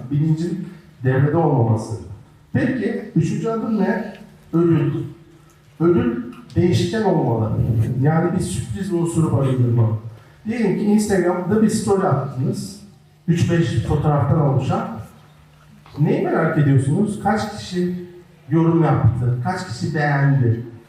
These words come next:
Ödülün değişken olması bu demek. Girmeden göremezsiniz. Peki, son adım ne? Diyor ki, platforma yatırım.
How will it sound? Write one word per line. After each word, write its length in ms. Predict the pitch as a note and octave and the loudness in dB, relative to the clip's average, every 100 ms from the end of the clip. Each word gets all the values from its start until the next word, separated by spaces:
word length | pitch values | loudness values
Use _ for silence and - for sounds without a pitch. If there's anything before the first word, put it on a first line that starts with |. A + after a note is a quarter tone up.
| - - | -14 -2
Ödülün 500 | E3+ G3 G3+ G3+ D#3+ | 2 2 2 0 2
değişken 380 | E3+ E3+ G3+ | 2 2 0
olması 360 | F3 D#3 D#3 - | 0 2 0 0
bu 100 | D3 C3+ | 2 4
demek. 240 | A2 G#2 - - - _ - | 2 -2 -8 -20 -20 _ -10
Girmeden 600 | G#3 A3 D#3 D#3+ F#3 - - | -4 0 2 2 0 -2 -4
göremezsiniz. 760 | C#3 C#3 A#2 A2 - - G#2 - - - - _ - _ | 2 2 4 0 -2 -8 -8 -10 -14 -20 -20 _ -20 _
Peki, 560 | - - - F#3+ F#3+ G3+ | 0 0 0 0 -2 -2
son 280 | A3+ A3 A3+ | -2 0 0
adım 200 | A#3+ A#3 | -2 -4
ne? 320 | E3+ A3 - - - - | -2 -2 -4 -12 -18 -10
Diyor 240 | - - - | -4 -2 -2
ki, 340 | D3+ C#3 - | -2 -4 0
platforma 640 | - - - - F#3+ F#3+ G3 | 2 2 2 -2 -2 0 2
yatırım. 440 | F3 - C3 - | 0 0 -2 -4